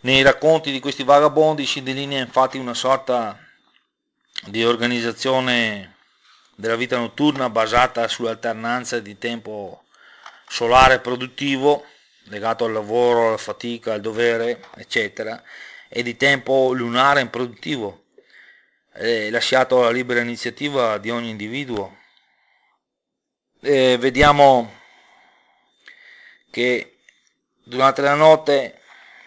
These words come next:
si, si svolgono in campagna altri tipi di socialità, più tranquilla, raccolta. Lo sfondo è costituito dalla stalla e offre un ambiente caldo, denso di odori fisiologici, molto familiare.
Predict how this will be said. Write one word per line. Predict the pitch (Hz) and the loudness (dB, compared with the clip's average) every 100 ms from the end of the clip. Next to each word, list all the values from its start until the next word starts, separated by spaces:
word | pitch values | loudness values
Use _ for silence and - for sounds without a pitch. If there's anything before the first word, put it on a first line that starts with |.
| - - - _ - | -20 -20 -20 _ -14
si, | - - 113 117 117 | -10 -8 -8 -8 -6
si | - 120 | -6 -2
svolgono | 113 131 127 127 | 2 4 4 0
in | |
campagna | 123 120 127 131 131 127 123 117 110 | 0 0 4 4 6 2 2 0 -4
altri | 110 120 120 117 | -4 -4 -4 -12
tipi | 135 120 120 | -10 -10 -8
di | 117 | -6
socialità, | 117 - 127 120 - 147 123 | -6 -2 -2 0 4 4 4
più | - 123 117 | -4 -12 -8
tranquilla, | 117 117 139 139 123 | -8 -6 -4 0 0
raccolta. | 117 - 135 143 131 107 - - - - - - - | -2 2 4 4 2 -6 -10 -20 -20 -20 -20 -20 -14
Lo | - | -10
sfondo | 120 - 135 135 | -6 0 0 0
è | |
costituito | 123 117 127 123 127 127 123 | -4 -6 -8 -4 -4 0 2
dalla | 120 117 | 2 2
stalla | - 143 143 131 117 101 - | 4 6 8 6 2 -2 -12
e | 110 110 | -10 -2
offre | 120 120 | -2 -2
un | 117 117 | -6 -6
ambiente | 113 120 117 113 | -2 -2 -2 -4
caldo, | - 123 131 123 127 | 2 4 4 2 -2
denso | 113 117 113 110 | -2 -6 -6 -10
di | 107 | -12
odori | 107 113 117 110 | -8 -6 -6 -8
fisiologici, | - 104 120 131 135 127 117 - 120 107 - | -12 -6 0 2 2 0 -8 -8 -8 -10 -14
molto | 110 113 113 | -12 -10 -10
familiare. | - 123 127 127 135 123 110 | -8 -8 -2 2 4 2 -2